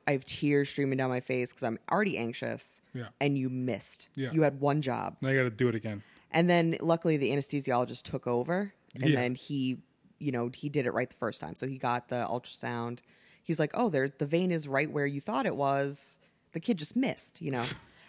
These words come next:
Speaker 1: And, but he was digging around in
Speaker 2: Cool.
Speaker 1: there, which is, like, my worst nightmare. Like,
Speaker 2: Yeah.
Speaker 1: stop. I'm not,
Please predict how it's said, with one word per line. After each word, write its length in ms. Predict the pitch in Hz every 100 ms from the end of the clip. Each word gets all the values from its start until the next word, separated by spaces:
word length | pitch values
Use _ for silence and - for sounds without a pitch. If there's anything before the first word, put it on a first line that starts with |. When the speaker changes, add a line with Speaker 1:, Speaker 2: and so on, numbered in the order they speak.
| -
Speaker 1:
And, 140 | 202 190
but 140 | 214
he 100 | 233
was 160 | 214 170
digging 300 | 240 262 247
around 440 | 233 269 311 330
in 100 | 247
Speaker 2:
Cool. 40 | 170
Speaker 1:
there, 180 | 127
which 140 | 120 156
is, 80 | 240
like, 100 | 240
my 120 | 240
worst 260 | 226 233
nightmare. 320 | 233 233 151 131
Like, 140 | 156
Speaker 2:
Yeah. 60 | -
Speaker 1:
stop. 480 | 214 214 135 - -
I'm 160 | 156 165
not, 380 | 185 196 -